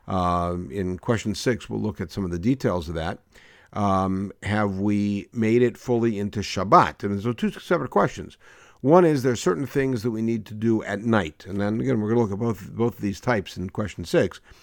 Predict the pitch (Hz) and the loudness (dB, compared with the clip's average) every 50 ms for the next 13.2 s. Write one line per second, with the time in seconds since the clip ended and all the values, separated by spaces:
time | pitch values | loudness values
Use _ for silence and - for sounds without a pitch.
0 | - - - - - _ - - 107 104 101 95 95 98 98 98 98 98 98 107 | -20 -20 -20 -20 -20 _ -4 0 2 4 4 4 4 2 2 0 -2 -2 -2 -4
1 | 101 - 190 185 143 117 139 135 123 107 101 127 95 104 104 107 110 120 - - | 0 0 0 0 2 0 0 0 0 0 -2 -2 -2 -2 -2 -2 -2 -4 -4 -4
2 | - 110 107 104 90 104 117 131 147 151 143 131 - 101 80 78 82 - - 104 | -2 0 0 0 -2 -2 -2 0 0 0 0 0 -2 -4 -4 -4 -6 -6 -4 -4
3 | 98 95 101 101 92 107 123 131 123 131 123 123 120 110 113 117 127 139 135 107 | -2 0 0 0 2 2 2 2 2 0 0 0 0 0 0 0 0 0 0 0
4 | 85 95 95 92 92 95 98 110 117 - 78 101 98 101 101 - 143 143 147 180 | -2 -2 -2 -2 0 0 0 0 0 -2 -2 -4 -4 -4 -4 -2 -2 -2 -2 -2
5 | 175 - _ - - - - _ - 107 - 170 175 156 160 131 - 117 120 120 | -4 -6 _ -20 -20 -20 -14 _ -8 0 2 4 4 4 2 -2 0 -2 0 0
6 | 120 117 95 110 107 - - 131 117 120 117 - - 110 101 107 110 113 90 92 | -2 -2 -2 -4 -4 -4 -2 -2 -2 -4 -4 -6 -4 -2 -2 -2 -2 -4 -6 -6
7 | 107 85 - 98 101 98 95 92 92 92 85 90 101 104 120 - - - 147 147 | -6 -6 -6 -4 -2 -2 -2 -2 -2 -4 -4 -4 -4 -4 -4 -4 -6 -4 -4 -2
8 | 147 147 165 160 - - _ _ _ _ - - 76 92 92 95 95 87 87 87 | -2 0 -2 -4 -6 -10 _ _ _ _ -14 -12 -10 -6 -4 -4 -4 -4 -2 -2
9 | 90 104 113 - - 143 123 107 113 107 107 104 104 90 95 95 92 - - 95 | 0 2 0 0 0 -4 -4 -2 -2 0 0 -2 -4 -4 -6 -6 -6 -6 -6 -6
10 | 95 95 95 98 113 110 110 - 101 90 85 101 110 120 131 120 104 110 120 120 | -4 -2 -2 -2 -2 -4 -6 -8 -6 -4 -2 0 0 0 0 0 0 0 0 2
11 | 120 127 131 123 - - - _ _ _ _ _ _ _ _ _ - 95 101 98 | 2 0 0 -2 -2 -4 -8 _ _ _ _ _ _ _ _ _ -6 -2 0 0
12 | 92 92 92 92 92 - - - 117 113 113 113 110 - - 113 113 110 107 107 | 0 0 0 -2 -2 -4 -2 0 2 2 2 2 2 4 4 4 4 2 0 0
13 | 107 98 - | -2 -4 -8